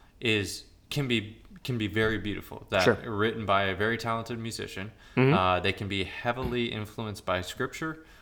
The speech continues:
Speaker 1: Uh, they can be heavily influenced by the teachings of the church, the
Speaker 2: Sure.
Speaker 1: writings of the saints and of the church. But the antiphons are the liturgy.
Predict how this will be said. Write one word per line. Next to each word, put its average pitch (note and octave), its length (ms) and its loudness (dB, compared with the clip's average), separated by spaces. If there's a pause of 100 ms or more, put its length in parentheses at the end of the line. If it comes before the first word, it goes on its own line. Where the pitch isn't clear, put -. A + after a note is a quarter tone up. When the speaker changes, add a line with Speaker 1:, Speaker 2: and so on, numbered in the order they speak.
(200)
Speaker 1:
Uh, F#2 260 4
they F#2+ 120 0
can F#2+ 120 -4
be F#2+ 100 0
heavily G#2 320 0
influenced F#2+ 420 -6
by F#2+ 140 2
the F#2 400 0
teachings A2 380 -6
of A2 60 -6
the A2 60 -6
church, G#2 320 -4
the - 80 -4
Speaker 2:
Sure. C#3+ 100 8
Speaker 1:
writings G2 380 2
of G#2+ 80 -4
the F2+ 80 -8
saints G2 380 -4
and G2 160 -6
of F#2 160 -6
the F#2+ 100 -4
church. G#2+ 320 -2 (800)
But A#2 200 0
the G2 220 -6
antiphons F2+ 800 -6 (800)
are G#2 460 2 (220)
the F#2+ 100 2
liturgy. F#2+ 480 -4